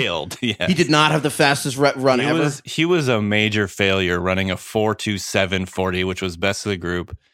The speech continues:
Speaker 1: Um,
Speaker 2: Sucks
Speaker 1: and I
Speaker 2: to
Speaker 1: think
Speaker 2: suck, Henry Ruggs.
Speaker 1: <laughs> Yeah, so, but I think the, the thing actually that stood out to me about Henry Ruggs is not necessarily that he was as,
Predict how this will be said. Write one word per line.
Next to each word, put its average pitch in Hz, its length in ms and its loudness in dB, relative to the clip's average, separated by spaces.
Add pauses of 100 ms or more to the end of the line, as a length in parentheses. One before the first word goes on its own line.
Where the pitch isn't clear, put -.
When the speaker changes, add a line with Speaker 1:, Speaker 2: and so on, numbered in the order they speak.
(180)
Speaker 1:
Um, 85 540 -6 (300)
Speaker 2:
Sucks - 140 -8
Speaker 1:
and 98 60 2
I 98 60 2
Speaker 2:
to - 40 -8
Speaker 1:
think - 220 0
Speaker 2:
suck, - 100 -16
Henry 113 220 -8
Ruggs. 117 160 -6 (340)
Speaker 1:
<laughs> - 0 - (200)
Yeah, 110 100 2
so, - 220 -6 (580)
but 131 100 4
I 160 40 4
think 208 240 0
the, 127 180 0
the 113 160 0
thing 175 200 2
actually 110 300 2
that 90 140 2
stood - 160 0
out 92 140 2
to 104 80 -4
me 104 80 2
about 82 220 0
Henry 85 220 0
Ruggs 98 260 0
is 87 140 -4
not 101 300 0
necessarily 95 560 0
that 85 140 2
he 98 120 -2
was 87 180 -4
as, 87 140 -6